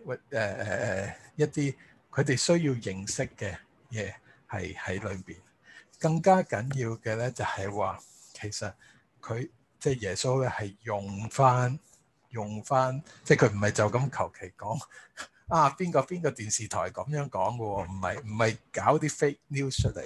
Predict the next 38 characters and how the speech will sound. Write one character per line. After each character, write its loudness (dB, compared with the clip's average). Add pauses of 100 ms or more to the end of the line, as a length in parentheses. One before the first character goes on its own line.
係 6
用 6
返 8 (1300)
法 6
利 8
賽 4
人 0 (140)
最 4
熟 4
悉 2 (100)
嘅 0
希 4
伯 4
來 -4
聖 -4
經 0
裏 -2 (120)
面 -12 (380)
嘅 -14
句 -6
子 -18
去 -10
引 -10
發 -4 (140)
佢 -12
哋 -10 (440)
嘅 -4
思 -8 (100)
考， -4 (200)
或 2
者 0
呢， 4
去 0
enrich -4
佢 -6
哋 -8
嘅 -10
understanding。 -8